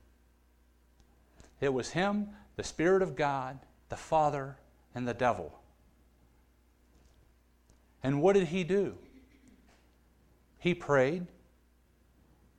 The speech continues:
He also battled Satan with the Word of God,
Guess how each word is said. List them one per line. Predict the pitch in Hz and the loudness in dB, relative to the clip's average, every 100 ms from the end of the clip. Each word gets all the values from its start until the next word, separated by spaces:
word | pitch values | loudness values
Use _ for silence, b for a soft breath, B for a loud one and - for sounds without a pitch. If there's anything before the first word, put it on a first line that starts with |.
| _ _ _ _ - | _ _ _ _ -2
He | 180 160 | 2 8
also | 156 175 - 180 175 175 - - _ _ _ - | 8 8 4 4 4 2 -6 -18 _ _ _ 4
battled | 143 160 185 190 170 - | 8 8 6 2 -2 -8
Satan | - - 147 113 147 160 - | -4 0 0 0 -6 -10 -4
with | 143 - | -4 -2
the | 117 | 0
Word | 117 143 | 2 2
of | 156 | 0
God, | 135 120 123 | 0 0 -2